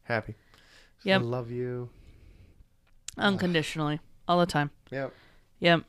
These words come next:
Speaker 1: You feed me, you treat me right, I will just love you forever.
Speaker 2: I do the same. Yep. I dig it.
Speaker 1: Uh,
Speaker 2: All right, everybody. Well,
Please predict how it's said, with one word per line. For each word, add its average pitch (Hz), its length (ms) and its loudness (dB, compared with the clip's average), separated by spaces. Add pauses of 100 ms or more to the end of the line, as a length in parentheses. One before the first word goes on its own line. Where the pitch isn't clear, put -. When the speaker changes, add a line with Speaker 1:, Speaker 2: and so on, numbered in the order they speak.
(100)
Speaker 1:
You 135 80 -6
feed 151 220 4
me, 143 160 4
you 135 80 4
treat 127 200 2
me 123 100 0
right, 107 500 0
I 104 120 -8
will 98 240 -8
just 98 440 -8
love 98 240 -8
you 98 80 -10
forever. 92 500 -14 (220)
Speaker 2:
I 147 80 4
do 147 120 6
the 151 80 6
same. 135 260 0 (280)
Yep. 165 180 2 (640)
I - 40 -8
dig 131 180 0
it. 135 100 0 (580)
Speaker 1:
Uh, 247 60 12
Speaker 2:
All 269 120 12
right, 240 140 12
everybody. 180 460 12
Well, 196 300 12